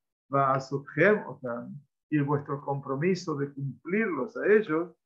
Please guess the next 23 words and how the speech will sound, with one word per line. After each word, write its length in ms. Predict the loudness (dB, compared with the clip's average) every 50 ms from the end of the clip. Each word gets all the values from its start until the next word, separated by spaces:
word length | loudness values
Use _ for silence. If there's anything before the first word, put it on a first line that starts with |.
| _ _ _ _ _ _ _ _ _ _ _ _ _
que 100 | -12 -12
Akadosh 480 | -10 -8 -8 -6 -4 0 0 0 0 -2
Baruj 300 | -4 -6 -6 -6 -8 -6 -2
Hu 340 | -2 -2 -2 -2 -6 -10 -8
habrá 720 | -6 -4 -4 -2 -2 0 0 0 0 0 -2 -6 -10 -16 _ -8
de 120 | -6 -6
guardar 600 | -4 -4 -4 -6 -6 -4 -2 -2 -2 -2 -4 -8
para 180 | -8 -8 -8 -6
vosotros 680 | -8 -10 -12 -10 _ -2 -2 -2 -2 -6 -10 -10 -10 -10 _ _ _ _
su 140 | -18 -18 -8
pacto, 560 | -6 -4 -4 -4 -6 -12 _ _ -16 -16 -16 -18 _ _ _ _ _ _ _ _ _
su 200 | _ _ -6 -4
brit, 460 | -4 -4 -2 -2 -2 -2 -4 -6 -10 _ _ _ _ _ _ _ _ _ _ _ _ _ _ _ _ _ _ _ _ _ _ _ _ _ -4
de 140 | -2 -2
Yafé 420 | -2 -2 -4 -4 -4 0 0 0 0
Perez, 420 | 0 -2 -4 -4 -4 -6 -8 -12 -16 _ _ _ _ _ _ _ _ _ _
y 80 | -12 -12
está 220 | -10 -6 -4 -4
muy 240 | -2 -2 -2 -2 -2
bien 240 | 0 0 0 0 -2
explicado, 800 | -4 -6 -6 -10 -12 -6 -4 -2 0 0 -2 -4 -6 -10 -12 -16 _ _ _
dice 260 | -6 -6 -6 -6 -6
Ramban, 540 | -4 -2 -2 0 2 2 2 2 0 -4